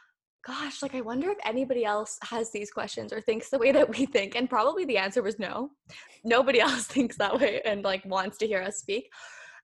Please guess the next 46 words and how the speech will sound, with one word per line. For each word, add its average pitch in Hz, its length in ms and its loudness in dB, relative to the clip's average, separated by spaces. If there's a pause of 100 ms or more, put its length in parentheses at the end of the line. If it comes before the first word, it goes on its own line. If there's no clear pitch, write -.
Um, 208 420 2 (440)
but 262 100 4
then 233 420 0 (100)
we 226 140 -4
were 254 120 2
just 262 180 -4
always 208 260 2
like, 196 140 -2
I 214 40 -6
think 226 120 -8
it 240 40 -4
was 247 140 -8
two 214 160 -10
summers 190 360 -10
ago, 185 260 -10
we - 60 -6
were 208 100 -8
like, 214 160 -10 (160)
"Let's - 160 -20
just 370 220 -10
start 392 180 -6
a 381 220 -14
podcast. 220 580 -10 (100)
I 226 60 -12
think 247 200 -10
that 269 80 -4
would 233 120 -4
be 254 100 -6
so 208 220 -8
fun." 208 420 -8 (200)
And 220 80 -6
then 214 80 -4
we 214 80 -4
never 196 220 -4
did - 200 -8
it - 220 -8
'cause 220 120 -12
she - 120 -10
went 190 160 -10
back - 200 -10
to - 80 -16
Ottawa 190 300 -10
for 202 140 -14
school. 220 420 -12 (720)
And 240 160 -4
then 220 280 -4